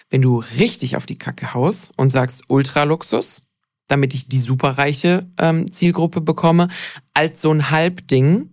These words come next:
wo, äh, f-, zu einer früheren Zinssituation vielleicht die Ärzte und sowas drin gewesen wären, äh, weil die Zielgruppe ist gerade ziemlich schwach aufgestellt. Also es gibt schon Herleitungen, wo ich sage, „Okay, zu einem Aspekt, also zu einem Teil kann ich's verstehen.“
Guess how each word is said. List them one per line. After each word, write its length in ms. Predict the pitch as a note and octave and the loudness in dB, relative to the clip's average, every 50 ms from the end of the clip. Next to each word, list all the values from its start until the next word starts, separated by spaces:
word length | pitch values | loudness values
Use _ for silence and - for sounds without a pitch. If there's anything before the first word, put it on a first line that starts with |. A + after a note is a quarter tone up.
| _ _ _ _ _ _ _ _ _ | _ _ _ _ _ _ _ _ _
wo, 480 | - C3 C3 C3+ C3+ C3 C3+ C3+ B2+ A#2+ - - | 2 2 4 6 6 6 4 4 2 0 -2 -4
äh, 340 | - - B2 B2+ B2 B2+ C3 - - - | -4 -2 -2 0 0 -2 -4 -6 -10 -14
f-, 240 | - - - - - | -16 -16 -16 -16 -16
zu 140 | - - - | -6 -2 2
einer 120 | C3 B2+ B2 | 2 2 2
früheren 380 | B2 - D3 C#3 C3 B2+ C3+ | 0 2 2 2 4 2 2
Zinssituation 800 | B2+ - C#3 C3+ C3 - C3+ B2+ B2+ - D3 B2+ B2+ - - B2+ B2 | 0 2 2 0 2 2 0 0 0 2 0 0 0 0 0 0 0
vielleicht 240 | - B2+ A#2+ B2 - | 0 -2 -4 -2 -2
die 40 | B2+ | -2
Ärzte 400 | - B2+ B2+ C3 - - D#3 C#3+ | -2 -2 -2 -4 -2 -2 0 0
und 80 | C#3+ | 0
sowas 260 | C#3+ D3 D3 D3 C3+ | 0 0 0 -2 -2
drin 240 | C3 - D#3 D#3 D#3 | -2 0 2 2 4
gewesen 460 | D3+ D3 C#3+ D3 D3 D3 C#3 D3+ C#3+ | 2 2 2 2 2 2 2 2 2
wären, 400 | C#3 D3+ D#3 D#3+ D3+ F3+ G3+ - - - - - - - - - - - | 4 4 4 4 4 4 2 2 -2 -8 -12 -12 -12 -12 -14 -16 -8 -2
äh, 220 | - C#3+ C#3+ C3+ | 0 2 2 4
weil 180 | C#3+ C#3+ C#3 C3+ | 4 2 2 2
die 200 | B2+ D3 C#3 C3 | 0 -2 -2 -4
Zielgruppe 600 | - - - D3 D3 C#3+ - C3+ C#3 C3+ C#3+ C#3+ | -4 -2 0 0 0 2 0 0 0 2 4 2
ist 240 | C3+ - C#3 C3 - | 2 2 -2 -6 -6
gerade 360 | - B2+ B2+ B2+ C3 B2 C3 | -4 -2 0 0 0 0 0
ziemlich 260 | C3 - B2+ B2+ C3+ - | -2 0 0 0 0 0
schwach 240 | - C3+ C3 B2+ | 0 -2 -2 -2
aufgestellt. 640 | - - B2+ - - - - - - - - - - _ | -4 -6 -8 -10 -12 -14 -14 -12 -12 -12 -12 -14 -10 _
Also 300 | - C#3 B2+ C#3 C#3 C3 - - - - - - - | -2 2 2 2 2 2 -2 -10 -16 -16 -16 -8 -4
es 120 | D#3 D3 B2+ | -4 -2 0
gibt 220 | - A#3 A#3 - | 0 -2 0 2
schon 160 | - A3+ A3 | 2 2 2
Herleitungen, 680 | G3+ F3 E3 E3+ F3 F#3 F#3 F3+ F3+ F3+ F3 E3+ E3 D3 | 2 2 2 4 4 4 2 2 0 0 0 -2 0 0
wo 80 | D3+ | 0
ich 120 | D3+ D3 C3+ | 0 -2 -2
sage, 380 | - C#3+ C#3 C#3+ C#3 C#3+ - - _ _ _ _ - | -2 0 0 0 0 -2 -4 -6 _ _ _ _ -6
„Okay, 560 | C#3+ C3 C3+ - - - E3 F#3 A3+ C4+ F#4+ - _ _ _ _ | -6 -6 -6 -8 -4 -2 0 0 0 0 -4 -6 _ _ _ _
zu 140 | - - - | -6 -2 2
einem 240 | D#3 D#3 D3+ D3 - | 2 2 2 0 -2
Aspekt, 600 | - - D3 - - - D3 D3 _ - - - - | -4 -6 -6 -6 -4 -6 -6 -6 _ -20 -12 -6 -6
also 180 | - C3+ B2+ | -4 -4 -4
zu 160 | B2 - - C#3 | -6 -4 -2 -2
einem 280 | C3+ C3+ C3+ C3+ - | 0 0 -2 -4 -6
Teil 260 | - - D#3 D#3 E3+ | -6 -2 0 0 0
kann 160 | F3 - E3 D3 | 0 -2 -2 -2
ich's 140 | D3 C#3 | -2 -4
verstehen.“ 560 | - C#3+ - - - C#3+ C#3+ D#3 E3+ G#3 - | -4 -6 -6 -4 -2 -2 0 2 0 0 -2